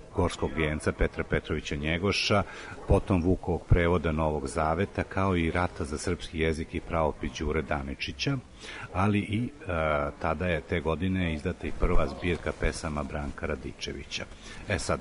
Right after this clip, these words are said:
o-, sve ove knjige su, da napomenem još jednom, pisane na srpskom narodnom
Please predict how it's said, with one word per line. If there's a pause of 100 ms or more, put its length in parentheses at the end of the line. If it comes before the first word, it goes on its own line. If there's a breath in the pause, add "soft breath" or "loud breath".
o-,
sve
ove
knjige
su,
da (120)
napomenem
još
jednom, (300 loud breath)
pisane
na
srpskom
narodnom